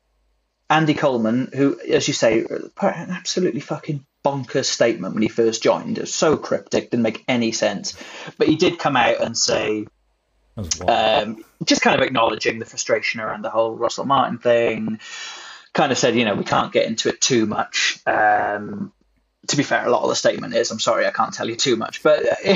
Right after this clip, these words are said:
Speaker 1: <laughs> but to be fair, I appreciate just even, just a hint of transparency, just like a, we don't ask for much, I,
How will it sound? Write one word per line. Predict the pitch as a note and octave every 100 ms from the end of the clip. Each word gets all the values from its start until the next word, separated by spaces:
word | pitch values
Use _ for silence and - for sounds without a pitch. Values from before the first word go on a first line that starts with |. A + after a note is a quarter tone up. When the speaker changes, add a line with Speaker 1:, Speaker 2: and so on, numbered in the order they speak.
| - - - -
Speaker 1:
<laughs> | C4 B3+ - D4+ F#3+
but | E3+ -
to | F3
be | D#3
fair, | - C3 B2 A#2+ A2+ -
I | - D3 -
appreciate | - G#3 - D3
just | E3 -
even, | E3 D#3+ A#2+ A2+ - _ _
just | D4 -
a |
hint | - A2+ B2 E3+
of | -
transparency, | - D3 - D3 C#3+ B2+ - C#3+
just | D3+ C#3+ -
like | A#2
a, | B2 A2+ A2 A2 - - _ -
we |
don't | E3+ C#4+ -
ask | F3 G3 -
for | -
much, | E3+ G#3 - - -
I, | E3